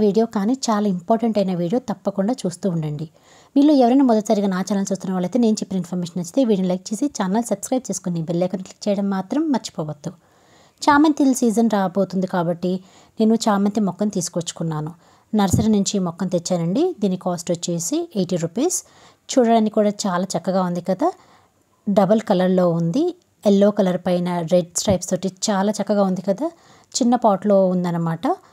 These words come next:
మొక్క కూడా చాలా హెల్దీగా ఉంది, ఎటువంటి పెస్ట్ కూడా లేదు. చాలా అంటే చాలా బాగుంది, చూడడానికి ఎంతో ముద్దుగా ఉంది. మరి ఈ మొక్కకి నేను ఈరోజు ఒక లిక్విడ్ ఫర్టిలైజర్ ఇవ్వబోతున్నాను. ఈ ఫర్టిలైజర్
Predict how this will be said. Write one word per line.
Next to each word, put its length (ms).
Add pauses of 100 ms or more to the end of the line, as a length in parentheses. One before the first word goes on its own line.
(240)
మొక్క 320
కూడా 140 (140)
చాలా 340
హెల్దీగా 460
ఉంది, 160 (160)
ఎటువంటి 360
పెస్ట్ 220 (100)
కూడా 220
లేదు. 260 (460)
చాలా 440
అంటే 140 (220)
చాలా 360
బాగుంది, 320 (180)
చూడడానికి 560 (160)
ఎంతో 280 (100)
ముద్దుగా 400
ఉంది. 200 (480)
మరి 240 (320)
ఈ 20 (140)
మొక్కకి 320 (100)
నేను 200 (120)
ఈరోజు 360 (140)
ఒక 80 (140)
లిక్విడ్ 280
ఫర్టిలైజర్ 420
ఇవ్వబోతున్నాను. 640 (500)
ఈ 80 (120)
ఫర్టిలైజర్ 460